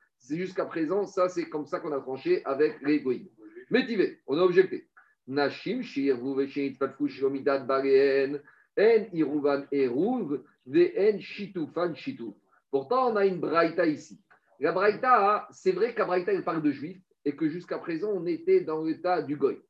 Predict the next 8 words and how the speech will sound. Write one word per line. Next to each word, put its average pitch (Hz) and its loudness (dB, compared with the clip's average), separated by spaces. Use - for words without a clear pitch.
Mais 202 6
malgré 185 0
tout, 196 -10
l'idée, 170 -6
c'est - -6
le 147 2
concept 143 -2
ici. - -20